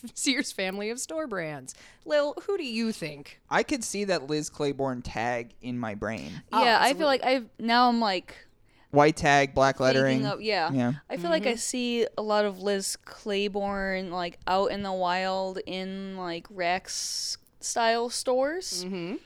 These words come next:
Speaker 3: So I feel like they have a lot of stuff out there. Whereas candies, I don't see as much of as far as, like, what I know of new or come across secondhand.
Speaker 1: Yeah.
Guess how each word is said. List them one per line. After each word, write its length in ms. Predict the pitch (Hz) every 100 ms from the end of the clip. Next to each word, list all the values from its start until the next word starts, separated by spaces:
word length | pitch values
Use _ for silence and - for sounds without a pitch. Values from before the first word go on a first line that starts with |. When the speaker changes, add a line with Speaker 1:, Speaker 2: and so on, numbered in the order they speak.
| _
Speaker 3:
So 180 | - 240
I 140 | 226
feel 260 | 226 240 214
like 280 | 202 185 185
they 140 | 180
have 200 | 196 196
a 80 | 180
lot 320 | 175 175 175
of 160 | 165 160
stuff 380 | - 202 156 - 190
out 300 | 190 185 -
there. 180 | - 180
Whereas 300 | 196 180 -
candies, 500 | - 285 320 330 311
I 80 |
don't 200 | 262 240 -
see 180 | 233
as 160 | 196 190
much 400 | 208 226 220 -
of 540 | 165 160 160 - - _ _ _ _ _ _ _ _ _ _ _ _ _ _ _ _ _ -
as 120 | 180
far 220 | - 170
as, 120 | 165
like, 280 | 185 160 156 _ _ -
what 220 | 190 175
I 100 | 170
know 240 | 165 160
of 140 | 151 165
new 500 | 185 185 175 175 165
or 600 | 185 190 180 170 170 190 - _ _ -
come 180 | - 190
across 380 | 180 196 170 175
secondhand. 680 | 202 190 175 180 160 160 190
Speaker 1:
Yeah. 460 | 392 214 151 107